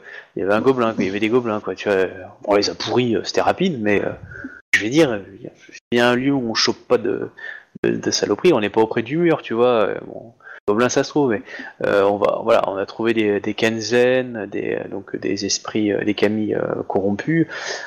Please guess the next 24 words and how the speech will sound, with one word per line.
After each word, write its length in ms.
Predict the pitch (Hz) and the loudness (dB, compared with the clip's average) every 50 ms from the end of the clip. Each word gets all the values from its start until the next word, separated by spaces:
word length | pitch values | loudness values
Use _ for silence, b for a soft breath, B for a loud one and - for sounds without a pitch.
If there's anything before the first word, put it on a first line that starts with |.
| B - | B -2
Euh, 80 | - 110 | 0 0
ils 140 | 107 - - | 0 0 -2
en 80 | 92 104 | 0 2
ont, 240 | 107 107 104 98 92 | 2 4 4 4 4
euh, 80 | - | 2
là, 180 | 80 110 120 120 | 4 4 4 4
il 80 | 104 | 2
y 40 | 95 | 0
a, 80 | 90 90 - _ _ _ _ _ _ _ _ _ _ _ - | -6 -10 -14 _ _ _ _ _ _ _ _ _ _ _ -2
ils 60 | 101 | -2
en 40 | 104 | -2
ont 40 | |
traqué 280 | 101 - 104 - - 127 | -2 -2 -4 2 2 2
beaucoup 260 | 117 123 120 - 139 | 2 2 -2 -4 -6
plus, 220 | - - 139 131 - | -4 -4 -6 -4 -4
tu 120 | - - | -4 0
vois, 120 | 104 107 104 | 2 2 4
alors 180 | 104 104 98 | 2 2 -2
qu'avant, 420 | - - 101 98 120 135 143 131 107 | -2 -4 -2 0 2 2 4 2 2
euh, 40 | 90 | 0
c'était 220 | - - - - | -2 -6 -6 -10
extrêmement 500 | - - - - - 104 107 110 123 131 | -6 -6 -4 -4 -2 -4 0 0 2 2
rare, 240 | 123 120 120 - - | 2 2 0 -2 -8
quoi. 140 | - - - | -12 -12 -12